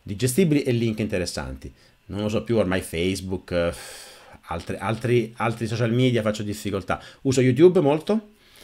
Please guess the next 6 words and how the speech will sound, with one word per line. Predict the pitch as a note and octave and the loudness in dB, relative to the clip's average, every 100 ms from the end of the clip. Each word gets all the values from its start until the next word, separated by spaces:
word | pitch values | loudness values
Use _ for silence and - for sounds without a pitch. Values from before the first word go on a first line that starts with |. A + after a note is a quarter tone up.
| - _ | -20 _
quindi | - A2+ G#2+ | 0 4 4
su | G#2+ | 2
YouTube | A2+ A#2+ C3 D#3+ C#3+ C#3+ - | 0 2 4 6 6 2 0
sono | - G#2+ G2+ F#2+ F#2+ F#2 F2+ F2 | -4 -2 -2 -2 -2 -2 -4 -6
subscribed | - B2+ B2 - B2 A#2 A2+ G#2 G#2+ | 0 0 0 0 4 6 4 2 0
a | G2+ - F#2 F#2 | 0 0 -4 -4